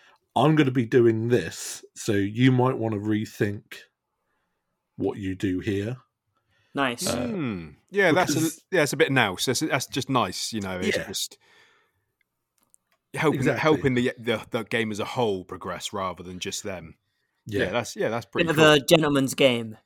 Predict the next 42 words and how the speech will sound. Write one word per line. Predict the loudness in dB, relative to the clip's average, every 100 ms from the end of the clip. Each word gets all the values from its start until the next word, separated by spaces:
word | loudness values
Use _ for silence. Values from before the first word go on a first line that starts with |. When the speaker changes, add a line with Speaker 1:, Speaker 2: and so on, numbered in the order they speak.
| _ _ _ _ -20 -10
Speaker 1:
Yeah, | -6
'cause | -2 -2
you're | 0 0 0
playing | 0 2 2
for | 0 -6
two | 0 4 4
hours | 4 2
and | -2 -4
forty-five | 2 4 2 -2 -4 -4
minutes. | -6 -8 -12 -16 -18 -18 -8
That's | -4 -2
how | 0 2
long | 4 4 2
the | 2
rounds | 4 4 2 0
were. | 2 2 -2 -12 -8
Speaker 3:
So | -4
you're | 0
with | 0 2
that | 0
same | 0 -2
person | 0 -2 -2 -6
for |
that | -6 -2
long. | 0
You | 0 0
kinda | 2 4 6
need | 2
to | 2
get | 2
Speaker 1:
<laughs> |
Speaker 3:
along. | 2 2 0 -8 -16 -20 _ 2
Speaker 1:
Yeah. | 2 2 -2 _ _ -20 -16 -8 2
Uh, | 4
you're, | 4 0 6 8
like, | 8 4 0
two | 4 4
feet | 4 4
away | 4 4 4
from | 0 -8
each | -10 -8
other | -6 -8